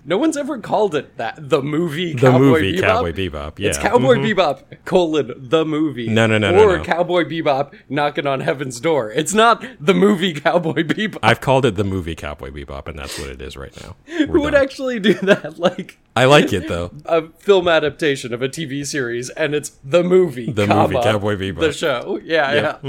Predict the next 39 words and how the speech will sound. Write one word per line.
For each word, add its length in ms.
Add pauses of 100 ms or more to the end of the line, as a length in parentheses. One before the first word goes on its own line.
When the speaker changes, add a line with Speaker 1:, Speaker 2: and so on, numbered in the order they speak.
Speaker 2:
Mm-hmm. 160 (200)
No, 240
so 160
today 240
we're 100
talking 300
about 220
Cowboy 300
Bebop, 300
the 80
movie, 480 (500)
um, 380
which 280
is 420
just 180
sort 140
of, 40
it, 160 (220)
it 60
feels 200
like 140
an 80
expansion 580
pack. 520
Speaker 1:
Mm. 1000
Speaker 2:
I 80
have 140
thoughts 300
about 260
it. 180 (220)
Speaker 1:
I 120
do 160
too. 300 (100)
Speaker 2:
W-, 160
I 60
have 120
some 120
hot 220
takes. 440